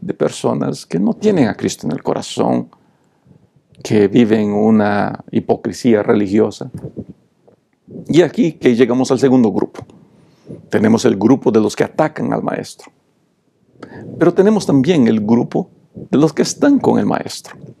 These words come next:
los discípulos. Así como los fariseos no entendían, los discípulos también no entendían. Cuando Cristo comienza a hablar de la levadura de los fariseos,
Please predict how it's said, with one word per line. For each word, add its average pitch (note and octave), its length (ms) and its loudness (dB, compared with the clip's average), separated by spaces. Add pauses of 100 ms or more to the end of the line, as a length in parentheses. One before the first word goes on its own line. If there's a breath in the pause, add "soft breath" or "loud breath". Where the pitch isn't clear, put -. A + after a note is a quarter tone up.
(120)
los D3+ 160 0
discípulos. - 580 -2 (1700 loud breath)
Así - 240 0
como F3 220 2
los D3+ 140 0
fariseos A#2 500 0
no A#2 140 4
entendían, A2 680 0 (720)
los B2+ 220 2
discípulos C3+ 480 0
también A#2 460 2
no G2+ 80 -4
entendían. - 500 -6 (920)
Cuando A2 260 2
Cristo A#2 280 -2
comienza A2+ 380 0
a - 20 0
hablar G#2+ 320 2
de G#2 120 -2
la G2+ 160 0
levadura G#2+ 640 2
de G2+ 120 -2
los G#2 200 0
fariseos, - 720 -4